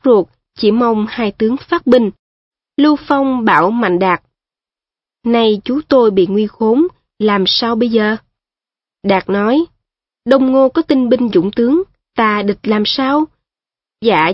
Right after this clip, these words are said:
chính quận Kinh Tương đã mất hết, chỉ còn cái xó Mạch Thành như một viên đạn rớt. Lại thêm Tào Tháo thần thống bốn năm mươi vạn đại quân đóng ở Ma Bi, sẵn sàng giáp đánh.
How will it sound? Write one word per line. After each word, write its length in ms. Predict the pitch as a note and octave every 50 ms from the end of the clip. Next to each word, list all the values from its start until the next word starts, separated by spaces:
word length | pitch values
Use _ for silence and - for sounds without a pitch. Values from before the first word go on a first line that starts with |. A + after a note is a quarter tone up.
| - _
chính 240 | - C4 D4 D#4 F4+ F#4
quận 220 | C#4+ A#3 F3 E3+
Kinh 220 | F3 - A3+ A3 G#3+
Tương 320 | - A#3+ A#3+ A3+ A3+ A3 -
đã 200 | - F3+ D#3+ D#3+
mất 280 | F#3 A3 C#4+ - _ -
hết, 200 | D4 E4 F#4+ - - - _ _ _
chỉ 120 | - A#3+ B3
còn 300 | - - C4+ A#3 G#3 G3
cái 140 | - B3 C4+
xó 320 | - - C#4 B3+ C4 D#4+ -
Mạch 180 | F#4+ F4+ A3 - -
Thành 240 | A#3+ G#3+ F#3+ F3+ F3+ - _ _ _ _ -
như 140 | - D4 D#4+
một 160 | D4 A#3+ - -
viên 240 | G3+ A#3 A#3+ A#3 G#3+
đạn 220 | G#3+ F#3+ D#3+ D#3 F3
rớt. 260 | G#3+ A#3 C4 D#4+ F#4+ - _ _ _ _ _ _ _ _ _ _ _ _ _ _ _ _ _ _ _ _ _ _ -
Lại 160 | - B3 A#3
thêm 340 | A#3 - C4 D4+ D#4 D4+ D4+
Tào 240 | D4+ - B3 G#3 F3+
Tháo 360 | - A#3 A#3 A3 A#3+ C#4 E4 E4 -
thần 240 | - C#4 A#3+ G#3 G3+ -
thống 440 | - G#3+ G#3 B3+ D#4 F4 D#4 A3+ A3
bốn 300 | G#3+ A3+ A#3+ D#4 F4+ F4+
năm 180 | F4 D4 C4+
mươi 160 | C4 C4 A#3 G3+
vạn 200 | G#3+ G3 F3 E3+
đại 100 | F3+ E3+
quân 360 | F3 F3+ G3 A3+ A3+ A3 G#3+
đóng 200 | G3+ G3 A3+ D4+
ở 160 | - - D#3+ F#3
Ma 200 | G#3+ A3+ A3 G#3+
Bi, 300 | G3+ G#3+ A3 A3+ G#3 G3 - _ _ _ _
sẵn 240 | - - - A#3 G3+ A3+
sàng 420 | - - - B3+ A#3 A3 G3 F#3
giáp 180 | F#3+ C4+ - -
đánh. 260 | A#3+ A3 B3 D4+ F4